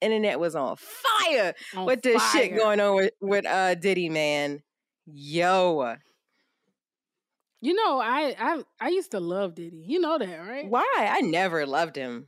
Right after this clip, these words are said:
Speaker 2: I just thought that he was a powerful black man who followed his dreams and made things happen for him and
Speaker 1: Mm-hmm.
Speaker 2: others. So I just loved that about him.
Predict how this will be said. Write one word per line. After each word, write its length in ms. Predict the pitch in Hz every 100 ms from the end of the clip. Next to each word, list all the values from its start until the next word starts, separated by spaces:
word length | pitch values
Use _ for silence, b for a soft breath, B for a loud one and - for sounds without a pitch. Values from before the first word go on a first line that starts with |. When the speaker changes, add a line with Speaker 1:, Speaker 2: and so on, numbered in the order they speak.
| -
Speaker 2:
I 140 | 311
just 220 | 349 339
thought 260 | - 302 262
that 160 | 262 233
he 200 | 233 269
was 560 | 240 214 196 175 - - _ _ _ _ _ _ _ _ _ _ _ _ _ _ _ _ -
a 140 | 196
powerful 720 | 180 226 214 226 226 - 208
black 340 | 180 185 190 190
man 360 | 190 180 180
who 120 | 180 175
followed 440 | - 190 180 180
his 180 | 185 160
dreams 480 | 180 175 175 175 160
and 200 | 170 170
made 300 | 175 175 175
things 280 | 170 165
happen 520 | 190 170 165 180 170 175 b b -
for 140 | 185
him 300 | 180 208 190
and 220 | 190 190
Speaker 1:
Mm-hmm. 80 | 175
Speaker 2:
others. 360 | 180 175 175 175
So 100 | 180
I 140 | 208
just 200 | 254 254
loved 300 | 214 233 226
that 200 | 214 220
about 320 | 196 175 170 175
him. 200 | 170